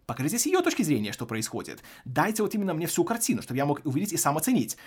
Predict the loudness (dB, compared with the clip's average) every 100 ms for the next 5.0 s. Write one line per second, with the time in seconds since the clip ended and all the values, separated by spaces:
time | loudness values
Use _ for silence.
0 | -8 0 0 0 4 4 6 4 4 4
1 | 4 6 6 4 4 2 2 2 2 2
2 | 0 0 2 2 4 2 4 2 2 2
3 | 0 2 2 2 2 -2 -2 -2 0 0
4 | 2 2 2 2 2 0 0 -2 -8